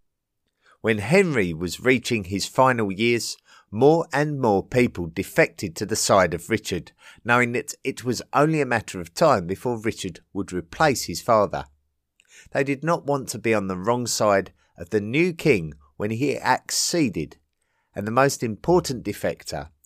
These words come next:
was King Henry the second's own favourite son, John. John had turned against his father, and his father's heart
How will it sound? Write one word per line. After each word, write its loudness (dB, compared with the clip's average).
was -4
King -4
Henry 0
the -4
second's -4
own 0
favourite 0
son, -2
John. -4
John 4
had -12
turned 2
against -2
his -8
father, 2
and -12
his -8
father's 0
heart 0